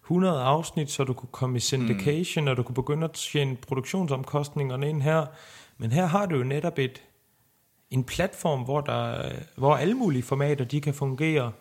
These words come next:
Speaker 1: Lige fra film til antologiserier, til miniserier, til det ene og det andet.
Speaker 2: Ja.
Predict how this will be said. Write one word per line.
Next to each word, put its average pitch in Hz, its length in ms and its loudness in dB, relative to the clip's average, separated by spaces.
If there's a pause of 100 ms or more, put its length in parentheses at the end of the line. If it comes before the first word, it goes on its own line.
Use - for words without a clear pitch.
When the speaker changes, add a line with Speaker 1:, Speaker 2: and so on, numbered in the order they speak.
(120)
Speaker 1:
Lige 170 200 -2
fra - 180 -4
film 147 480 0
til 131 360 -2
antologiserier, 131 1040 -2
til 135 200 -4
miniserier, 160 580 0
til 139 180 -4
det 143 140 -4
ene 180 120 -2
og 160 80 -4
det 147 60 -2
andet. 165 320 -4 (680)
Speaker 2:
Ja. 123 180 4